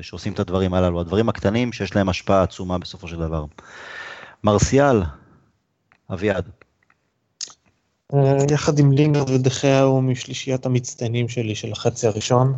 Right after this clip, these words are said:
Speaker 2: אני מאוד מתרשם ממך שהוא לקח את עצמו בידיים אחרי העונה הקודמת ה-, הלא כל כך טובה,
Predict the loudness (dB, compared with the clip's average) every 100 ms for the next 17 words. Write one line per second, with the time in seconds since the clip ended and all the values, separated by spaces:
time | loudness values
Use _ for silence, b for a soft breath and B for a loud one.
0 | -6 -8 0 4 4 4 2 4 4 6
1 | 4 2 0 4 6 6 6 6 8 6
2 | 6 2 -2 -2 2 4 4 4 4 2
3 | 0 -2 -2 0 2 2 2 -4 -6 -2
4 | 0 0 2 2 2 2 2 2 2 0
5 | -2 0 2 2 2